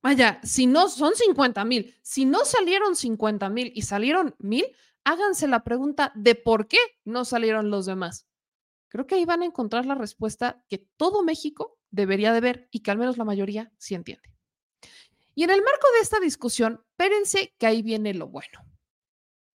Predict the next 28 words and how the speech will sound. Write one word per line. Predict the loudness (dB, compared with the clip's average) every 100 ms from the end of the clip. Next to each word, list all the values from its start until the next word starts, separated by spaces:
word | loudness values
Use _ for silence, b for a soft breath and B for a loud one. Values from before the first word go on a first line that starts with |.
| _ -2
Agárrense. | 0 0 -4 -10 -12 -12 _ _ _ b b b b -2
Dentro | 0 2 4
de | 4
esta | 4 4 4
discusión | 0 -4 0 2 0 -2 _ _ _
de | -6 -2 0 0 -2
la | -6
extinción | -6 -6 -4 -2 -2
de | 0
los | -2
fideicomisos, | -2 -2 -2 -2 -2 -4 -4 -6 -4
vamos | -4 -4 -4 -2
a |
volver | -2 -2 0 0
a |
hablar | 0 0 0 -2
de | -2 0
esta | 0 -2 -2 0 0
diputada | -4 -6 -6 -10 4 6 6 4
de | 0
Morena, | 0 0 0
la | -2
diputada | -6 -8 -4 -2
Erika | -2 -2
Vanessa, | -2 -2 -4 -10 B B B B B
que | 4
de | 6 6
hecho | 4